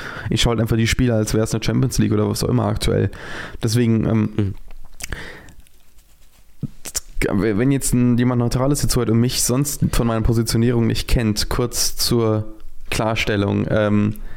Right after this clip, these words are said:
Speaker 1: ich bin kein Rechter oder was auch immer, der sich hier, ähm,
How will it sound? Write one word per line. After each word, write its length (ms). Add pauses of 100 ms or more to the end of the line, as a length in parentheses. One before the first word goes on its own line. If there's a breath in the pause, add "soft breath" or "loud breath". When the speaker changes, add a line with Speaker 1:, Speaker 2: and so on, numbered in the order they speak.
(380 soft breath)
Speaker 1:
ich 180
bin 180
kein 260
Rechter 380
oder 180
was 180
auch 80
immer, 220
der 160
sich 160
hier, 520
ähm, 360